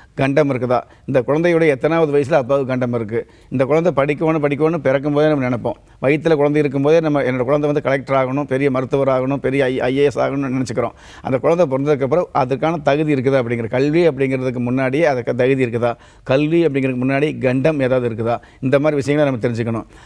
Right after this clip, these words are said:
நம்ம நிறைய பேர் என்ன பண்றோம் அப்படின்னா, குழந்தை பிறந்ததுக்கு அப்புறம் அந்த குழந்தை வந்து அம்மா பிள்ளையா, அப்பா பிள்ளையா, இதுல நிறைய பேர் இதுல ஆர்வமா இருக்காங்க. ஒண்ணு. ரெண்டாவது, அந்த குழந்தை நல்லா படிக்குமா அப்படிங்கிறதுல இருந்திருக்காங்க. அந்த குழந்தையுடைய படிப்பு என்ன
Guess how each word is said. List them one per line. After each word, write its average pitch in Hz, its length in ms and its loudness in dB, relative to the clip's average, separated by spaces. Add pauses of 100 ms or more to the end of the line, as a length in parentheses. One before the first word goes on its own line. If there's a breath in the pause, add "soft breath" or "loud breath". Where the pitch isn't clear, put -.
(120)
நம்ம 143 200 0
நிறைய 160 260 2
பேர் 190 140 2
என்ன 151 140 2
பண்றோம் 147 160 0
அப்படின்னா, 131 420 -2
குழந்தை 160 420 2
பிறந்ததுக்கு 135 380 0
அப்புறம் 147 300 0
அந்த 131 240 -2
குழந்தை 156 300 0
வந்து 143 380 -2 (220 loud breath)
அம்மா 147 320 2
பிள்ளையா, 151 440 2
அப்பா 131 280 0
பிள்ளையா, 120 400 -2
இதுல 143 440 0
நிறைய 139 280 2
பேர் 165 180 0
இதுல 143 40 0
ஆர்வமா 135 280 0
இருக்காங்க. 120 380 0
ஒண்ணு. 120 180 -4 (260 loud breath)
ரெண்டாவது, 160 320 2
அந்த 160 140 0
குழந்தை 151 240 0
நல்லா 147 300 2
படிக்குமா 147 440 2 (120)
அப்படிங்கிறதுல 127 460 0
இருந்திருக்காங்க. 117 540 -4 (420 loud breath)
அந்த 131 240 0
குழந்தையுடைய 165 520 2 (160)
படிப்பு 156 400 0
என்ன 147 200 2